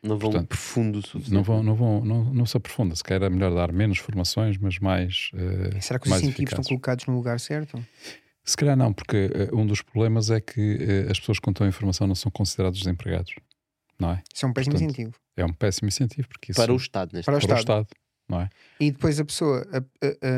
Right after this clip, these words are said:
Speaker 3: ahm, existem muitos que fazem mais do que uma formação e ma-, e já estão a pensar qual é que é a próxima formação para, para, eu não estou a dizer que, que é a maior parte, só estou a dizer, existem
Speaker 2: Sim.
Speaker 3: alguns casos
Speaker 2: Pois,
Speaker 3: que eu
Speaker 2: pois.
Speaker 3: sei,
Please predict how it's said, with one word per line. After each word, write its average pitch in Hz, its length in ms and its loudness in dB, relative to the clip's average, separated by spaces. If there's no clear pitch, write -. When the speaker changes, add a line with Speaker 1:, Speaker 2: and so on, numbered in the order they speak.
Speaker 3:
ahm, 127 160 -2
existem 131 360 0
muitos 147 440 -2
que - 60 -20
fazem 147 260 0
mais 151 240 2
do 156 100 -6
que 156 120 -6
uma 156 160 0
formação 156 580 -2
e 156 60 -2
ma-, 151 160 -2
e 147 40 -2
já 151 100 2
estão 160 160 -2
a 156 40 -2
pensar 156 220 -4
qual 156 100 2
é 147 40 -2
que 156 100 -2
é - 20 2
a 151 40 -4
próxima 151 340 -2
formação 156 600 -4
para, 151 540 0
para, 147 160 0
eu 165 80 0
não 180 60 2
estou 220 120 0
a - 20 2
dizer 190 160 -2
que, 202 200 -6
que 170 100 -4
é 185 40 2
a - 20 0
maior 190 160 0
parte, 143 280 -2
só - 40 -4
estou 127 120 -6
a 127 40 0
dizer, 131 240 -4
existem 127 240 2
Speaker 2:
Sim. - 20 4
Speaker 3:
alguns 196 200 0
casos - 260 -8
Speaker 2:
Pois, 147 140 -2
Speaker 3:
que 160 60 -2
eu 160 40 2
Speaker 2:
pois. 147 80 -2
Speaker 3:
sei, 196 240 0